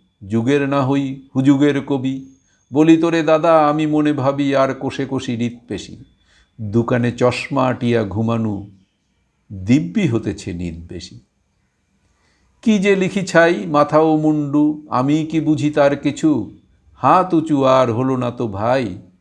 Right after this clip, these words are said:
তাই লিখি করে ঘাড় নিচু। বন্ধু, তোমরা দিলে না কো দাম, রাজ সরকার রেখেছেন মান।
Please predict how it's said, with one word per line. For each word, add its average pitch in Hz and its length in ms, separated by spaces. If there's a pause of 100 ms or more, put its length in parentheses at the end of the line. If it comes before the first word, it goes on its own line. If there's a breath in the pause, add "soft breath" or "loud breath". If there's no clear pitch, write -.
(500)
তাই 117 320
লিখি 117 320
করে 117 280
ঘাড় 98 300
নিচু। 107 420 (1000)
বন্ধু, 117 680 (580)
তোমরা 135 340
দিলে 139 300
না 139 140
কো 143 140
দাম, 139 440
রাজ 139 260
সরকার 151 560
রেখেছেন 156 500
মান। 147 540